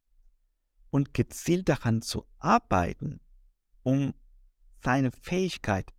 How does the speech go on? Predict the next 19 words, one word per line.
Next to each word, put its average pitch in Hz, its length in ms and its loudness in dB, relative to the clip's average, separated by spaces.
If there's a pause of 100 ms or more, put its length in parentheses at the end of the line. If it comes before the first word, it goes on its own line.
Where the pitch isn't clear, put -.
zu - 160 -6
verbessern. 113 640 2 (480)
Jeder 123 560 0 (840)
hat - 240 -2 (200)
Stärken 82 640 -2 (500)
und 139 220 2
Schwächen. - 440 -2 (840)
Aber 127 280 2
es 107 200 -2
ist - 420 -4 (2500)
an 107 220 2 (100)
uns 127 560 2
und - 260 -2
liegt 151 440 0
an 92 140 2
uns, - 500 -4 (140)
wie 190 440 2
wir 92 300 4
damit - 460 -4